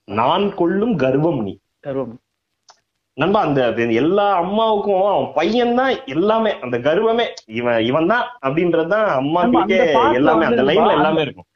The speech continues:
Speaker 2: அந்த பாட்டை நீங்க கேட்டீங்கன்னா,
Speaker 1: ம்.
Speaker 2: அந்த உல-, இந்த டோட்டல் உலகத்துல
Speaker 1: ம்.
Speaker 2: ரெண்டே பேரை தெரியும். அது தாமரை, அந்த பையன்.
Speaker 1: அவங்க பையன்.
Speaker 2: அ-, அ-, அது நமக்கு
Speaker 1: ம்,
Speaker 2: தாமரை
Speaker 1: ம்.
Speaker 2: பாயிண்ட் ஆஃப் வியூல அந்த பையன் மட்டும்தான்.
Speaker 1: அவங்க மட்டும், அவன் மட்டும்தான்.
Speaker 2: அந்த, அவன் வந்து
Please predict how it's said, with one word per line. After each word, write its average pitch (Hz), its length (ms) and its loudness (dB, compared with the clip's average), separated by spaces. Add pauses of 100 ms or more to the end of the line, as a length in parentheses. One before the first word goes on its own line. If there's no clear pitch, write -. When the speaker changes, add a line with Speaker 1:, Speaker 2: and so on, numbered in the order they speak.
Speaker 2:
அந்த 190 260 -2
பாட்டை 247 300 0
நீங்க 180 320 -2
கேட்டீங்கன்னா, 160 520 -2
Speaker 1:
ம். 220 300 -2 (140)
Speaker 2:
அந்த 180 280 -2
உல-, 190 360 0
இந்த 170 260 -2
டோட்டல் 240 400 0 (100)
உலகத்துல 170 680 0 (200)
Speaker 1:
ம். 123 140 -8 (120)
Speaker 2:
ரெண்டே 294 420 0
பேரை 220 160 0
தெரியும். 151 320 0
அது 143 260 0
தாமரை, 247 640 0 (180)
அந்த 175 280 0
பையன். 135 280 0
Speaker 1:
அவங்க 143 200 2
பையன். 113 320 -2 (440)
Speaker 2:
அ-, 175 260 0
அ-, 185 180 0
அது 233 300 0
நமக்கு 277 680 0
Speaker 1:
ம், - 60 -12
Speaker 2:
தாமரை 302 420 2
Speaker 1:
ம். - 40 -2
Speaker 2:
பாயிண்ட் 277 260 2
ஆஃப் 247 120 0
வியூல 262 100 2
அந்த 311 260 2
பையன் 214 260 2
மட்டும்தான். 226 440 0
Speaker 1:
அவங்க 139 360 0
மட்டும், 127 280 0
அவன் 113 140 0
மட்டும்தான். 110 280 -4
Speaker 2:
அந்த, 285 220 2
அவன் 240 200 2
வந்து 285 520 0